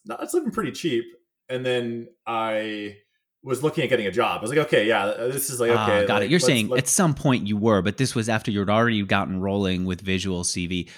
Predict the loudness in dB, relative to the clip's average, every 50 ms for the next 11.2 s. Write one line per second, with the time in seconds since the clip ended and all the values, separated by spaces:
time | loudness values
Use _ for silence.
0 | -16 -6 -4 -4 -2 0 0 0 2 2 2 2 2 2 2 0 0 0 0 2
1 | 2 2 2 0 0 0 -2 -2 0 0 -2 -4 -2 -4 -6 -6 -6 -8 -8 -10
2 | -10 -14 _ _ _ _ _ _ _ _ _ -10 -6 -4 -2 -2 -2 -4 -6 -8
3 | -10 -16 -12 -4 -2 0 2 2 2 0 -4 -10 -6 -6 -6 -4 -4 -8 -2 -2
4 | 0 0 0 -6 -6 -10 -12 -10 -10 -10 -4 0 2 2 2 0 2 2 2 4
5 | 4 2 0 -2 -6 -4 -4 -4 -4 -4 -4 -6 -6 -8 -8 -8 -8 -10 -10 -10
6 | -10 -12 -10 -8 -6 -6 -6 -6 -6 -6 -4 -6 -6 -8 -12 -20 -20 -20 _ _
7 | 0 2 2 4 4 4 2 2 2 0 -6 -6 0 0 0 0 2 0 0 0
8 | 0 -2 -6 -6 -6 -6 -6 -2 -2 -2 0 0 -2 -4 -6 -8 -8 -6 -6 -6
9 | -8 -8 -8 -6 -6 -6 -8 -8 -8 -8 -8 -6 -6 -6 -6 -6 -4 -4 -4 -4
10 | -2 -4 -4 -2 -2 0 0 0 0 -2 -2 -4 -6 -4 -4 -2 -2 -2 -2 -4
11 | -6 -6 -8